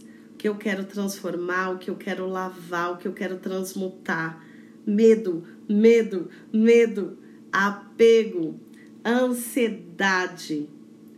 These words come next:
missão profissional, desamor, medo, controle, perfeccionismo, sentimento de ter que salvar as pessoas de toda e qualquer dor,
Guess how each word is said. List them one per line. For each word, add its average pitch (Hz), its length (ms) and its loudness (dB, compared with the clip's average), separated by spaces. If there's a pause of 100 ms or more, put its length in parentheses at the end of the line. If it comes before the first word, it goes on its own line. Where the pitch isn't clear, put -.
(120)
missão 240 800 0
profissional, 196 1160 -4 (500)
desamor, 208 1000 0 (680)
medo, 196 760 0 (640)
controle, 208 960 0 (380)
perfeccionismo, 202 1200 -2 (240)
sentimento 226 920 0
de 226 140 -2
ter 233 360 0
que - 120 -12
salvar 220 680 -4
as 254 160 -8
pessoas 233 580 -2
de 226 100 -6
toda 233 300 -2
e 233 60 -4
qualquer 220 520 -4
dor, 180 400 -6